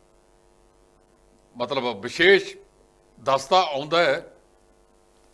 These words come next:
ਉਹਨਾਂ ਦੀ ਛਤਰ ਛਾਇਆ ਹੇਠ ਉਹਨਾਂ ਨੂੰ ਲਿਆਂਦਾ ਗਿਆ। ਉਹਦੇ ਵਿੱਚ ਇੱਕ ਚੀਜ਼ ਜ਼ਰੂਰ ਸੀ ਕਿ ਉਹਦੇ ਸ਼ੀਸ਼ੇ ਕਾਲੇ ਰੰਗ ਦੇ ਸੀ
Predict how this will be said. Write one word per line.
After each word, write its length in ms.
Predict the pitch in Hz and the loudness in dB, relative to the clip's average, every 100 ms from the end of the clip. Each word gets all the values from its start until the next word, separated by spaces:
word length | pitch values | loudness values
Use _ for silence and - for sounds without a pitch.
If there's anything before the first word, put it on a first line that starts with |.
| 151 | -6
ਉਹਨਾਂ 240 | 180 190 | 2 4
ਦੀ 80 | 185 | 2
ਛਤਰ 300 | 160 151 170 | -2 -6 -4
ਛਾਇਆ 280 | 160 160 151 | 0 2 2
ਹੇਠ 220 | 156 151 | 0 -4
ਉਹਨਾਂ 300 | - 160 165 | -12 -6 -6
ਨੂੰ 120 | 165 | -4
ਲਿਆਂਦਾ 360 | 151 120 117 160 | -4 -2 0 0
ਗਿਆ। 460 | 160 170 185 214 - - _ _ _ _ _ _ _ _ _ _ _ _ _ _ _ _ _ _ | 2 2 2 -2 -10 -20 _ _ _ _ _ _ _ _ _ _ _ _ _ _ _ _ _ _
ਉਹਦੇ 180 | 196 233 | -2 0
ਵਿੱਚ 200 | 220 220 | 0 -2
ਇੱਕ 120 | 214 | -4
ਚੀਜ਼ 240 | - 226 | -6 -4
ਜ਼ਰੂਰ 260 | 202 214 247 | -2 -2 -4
ਸੀ 180 | - 117 - - _ _ _ _ _ _ _ _ _ _ _ _ _ _ _ _ _ - | -8 -12 -12 -20 _ _ _ _ _ _ _ _ _ _ _ _ _ _ _ _ _ -6
ਕਿ 60 | |
ਉਹਦੇ 460 | 160 165 175 160 139 - - _ _ | -2 0 0 -2 -6 -16 -20 _ _
ਸ਼ੀਸ਼ੇ 320 | - 147 - | -12 -8 -6
ਕਾਲੇ 300 | 156 131 139 | -4 -2 0
ਰੰਗ 180 | 160 170 | 0 0
ਦੇ 160 | 180 185 | 0 0
ਸੀ 220 | 170 214 | 0 -10